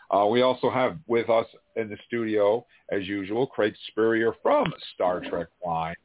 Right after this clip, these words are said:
as well. So you guys wanna stick around for that. And we have an extra special guest joining us. We have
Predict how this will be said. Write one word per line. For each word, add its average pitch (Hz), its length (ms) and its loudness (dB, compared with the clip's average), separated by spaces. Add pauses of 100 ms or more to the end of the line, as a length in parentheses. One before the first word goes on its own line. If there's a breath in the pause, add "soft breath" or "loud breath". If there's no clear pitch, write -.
(160)
as 80 200 -12
well. 87 580 0 (340 soft breath)
So 98 100 -2
you 95 100 2
guys 95 220 2
wanna 92 260 -6 (120)
stick 85 180 -10
around 82 420 -4
for 85 100 -10
that. 80 340 -2 (340 loud breath)
And 123 140 4
we 151 80 4
have 143 140 2
an 123 120 0 (100)
extra 165 440 -2 (160)
special 113 560 -6 (340)
guest 110 240 -2 (100)
joining 92 420 -8
us. 82 120 -12 (100)
We 104 120 -8
have 104 140 -6